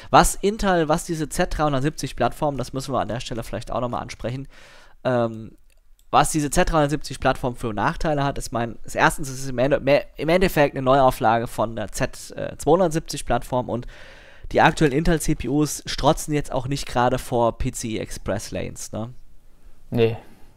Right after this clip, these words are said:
Speaker 2: Die, die haben alle ihre sechzehn plus die, ich glaub, zwanzig über den Chipsatz.
Speaker 1: Ja.
Speaker 2: Was man ein bisschen aufpassen muss bei den neuen Intel Mainboards, die haben zwar, der Sockel heißt gleich, äh, wie von den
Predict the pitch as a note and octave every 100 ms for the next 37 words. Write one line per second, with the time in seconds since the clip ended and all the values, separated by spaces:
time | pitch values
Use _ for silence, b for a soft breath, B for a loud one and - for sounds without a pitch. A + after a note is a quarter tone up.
0 | b b - B2+ - - - - B2 A2+
1 | - B2+ A2+ B2+ A2+ B2+ C#3 - D#3 D3+
2 | D#3 b b b b b b b - C#3
3 | B2 - - B2 B2 B2 B2 - - -
4 | G#2+ B2+ - - B2 A#2+ - - - D3+
5 | D3+ - b b b b - - B2 -
6 | - - - - - - b b b -
7 | D3+ F3+ D#3+ D3+ D#3+ - D3+ - E3+ -
8 | E3+ E3+ E3+ C#3+ C#3+ C#3+ C#3 D3 - B2
9 | - D3+ C#3+ C#3 D3+ D3 D3+ - C3 A#2+
10 | C#3+ D#3+ D#3 - A#2 C3 D#3 D#3 - -
11 | - A#2 D#3+ - F#3+ C#3 C#3 - - A2+
12 | A#2+ E3+ G#3+ - - b b b - C3+
13 | C3 C3 b b b - D3 C#3+ D3+ C#3
14 | C3 C3 B2+